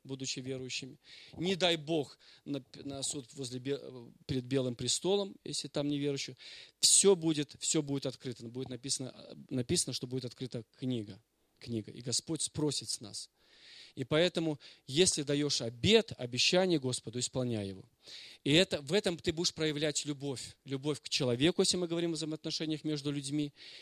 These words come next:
и любовь к Богу, когда ты дал обещание исполнять, потому что там в воскресенье прозвучала какая-нибудь вдохновительная проповедь, это все, там буду с понедельника, да, с понедельника начну молиться, начну читать Библию, начну служить.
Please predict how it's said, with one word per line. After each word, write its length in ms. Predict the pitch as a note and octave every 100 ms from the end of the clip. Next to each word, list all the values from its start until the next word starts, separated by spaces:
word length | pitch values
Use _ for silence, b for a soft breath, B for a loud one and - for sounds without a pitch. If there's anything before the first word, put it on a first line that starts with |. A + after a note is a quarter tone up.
| B
и 100 | C3+
любовь 320 | C3 B2 D3+ C3+
к 80 |
Богу, 360 | A#2+ C3+ C3 A2+
когда 300 | B2 A#2+ A#2+
ты 120 | A#2+
дал 220 | A#2 E3
обещание 680 | F3+ D#3 - C3+ A#2 G#2+ G#2 _ _ -
исполнять, 520 | C3 - B2+ A#2 G2+
потому 320 | - A2 A#2
что 240 | A2+ - A2+ B B B B B B -
там 340 | G2+ G2+ G2+ C#3 -
в 120 | - A#2+
воскресенье 600 | - B2 - D3+ D3 C3
прозвучала 500 | A#2+ A#2 - C3+ B2
какая-нибудь 280 | B2 A#2
вдохновительная 640 | A2+ A#2 C3 B2+ - A#2+ A2
проповедь, 460 | D#3 F3 C#3 B2
это 140 | B2 A2
все, 280 | - D#3+ D3+
там 180 | A#2+
буду 220 | A2+ B2 A#2+
с 80 |
понедельника, 760 | - A#2+ A#2+ D3 C3+ A2 - G2+ - _ -
да, 180 | - F#2
с 60 | -
понедельника 560 | A2+ B2+ C3 A#2+ A2
начну 260 | A2 - C#3+
молиться, 460 | C#3 B2+ C#3 B2+ A#2+
начну 280 | A#2 D3+
читать 300 | C#3+ - C3
Библию, 400 | B2 B2 A#2+ A2+ B B B
начну 320 | C3+ B2+ D#3+ D#3
служить. 540 | - C3+ C3+ B2+